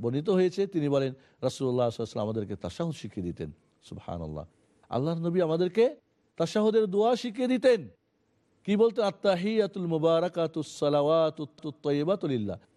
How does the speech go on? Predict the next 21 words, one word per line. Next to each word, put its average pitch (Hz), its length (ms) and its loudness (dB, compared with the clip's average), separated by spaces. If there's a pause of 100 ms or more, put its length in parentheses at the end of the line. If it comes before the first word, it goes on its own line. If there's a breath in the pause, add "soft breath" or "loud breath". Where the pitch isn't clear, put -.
(100)
অর্থাৎ 247 200 2
এখানে 226 180 2
শব্দ 185 420 2 (500)
মোবারাকাত 143 580 2
শব্দটা 127 400 -2
একটু 117 200 -4
বেশি 123 300 -2
আছে, 123 320 0 (500)
অর্থাৎ 127 340 0
আত্তাহিয়াতু 180 600 0
শব্দ 131 500 0 (760)
বেশি 127 340 -2
প্রসিদ্ধ, 175 520 0
যেটা 135 240 -2
আমরা 120 300 0
ইতিমধ্যে 131 420 -2
আত্তাহিয়াতু 120 400 -2
লিল্লাহি 120 320 2
ওয়াস 113 180 -4
সালাওয়াতু, 120 440 2
যেটা 120 280 -2